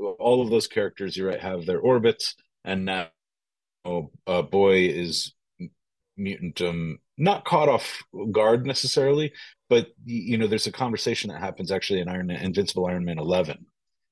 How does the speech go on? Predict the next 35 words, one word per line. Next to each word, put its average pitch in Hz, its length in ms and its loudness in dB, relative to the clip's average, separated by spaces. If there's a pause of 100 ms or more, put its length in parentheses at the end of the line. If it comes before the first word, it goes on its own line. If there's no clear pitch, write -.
(100)
where 87 200 2
Tony 90 360 -2
and 82 80 -2
Emma 85 220 -4
are 80 140 -4
going 80 340 -4
at 90 200 0
it, 78 260 -2
and 87 340 -2 (100)
the, 135 160 2
the, 185 460 2 (460)
you 101 100 0
know, 87 200 -2
the, 87 280 -4
the, 92 640 -2 (360)
their 113 560 6
love 101 600 4
of 82 160 -6
humanity, 80 640 -8
right, 82 300 -4
was 90 280 -2
the 85 80 -8
downfall. 92 680 -2 (280)
And, 120 280 0
and 120 100 2
now 127 180 6
we're 127 180 6
into 117 180 2
the 104 80 0
spoilers, 82 540 -2
everyone. 78 320 -10 (300)
One 113 260 4
of 113 100 6
the 101 240 4
w-, 85 320 -8